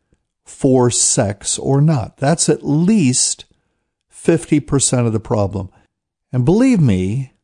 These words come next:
this mother is not alone in her confusion. Many of today's parents faced with the same problem aren't sure they have a right to be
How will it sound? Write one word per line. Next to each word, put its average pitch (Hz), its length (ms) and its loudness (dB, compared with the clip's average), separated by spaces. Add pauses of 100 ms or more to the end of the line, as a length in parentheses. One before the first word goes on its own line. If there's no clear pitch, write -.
(240)
this 170 400 -2
mother 147 380 4
is 120 320 0
not 147 520 2 (180)
alone 120 680 2
in 120 260 -2
her 120 220 -2
confusion. 120 800 0
Many 147 260 4
of 175 120 0
today's 147 380 2
parents 107 480 -2
faced 131 480 -2
with 123 220 -2
the 113 100 -2
same 139 440 0
problem 123 760 0 (760)
aren't 107 300 0
sure 220 560 2
they 123 200 0
have 131 220 0
a 127 60 4
right 151 500 0
to 131 100 0
be 117 380 -2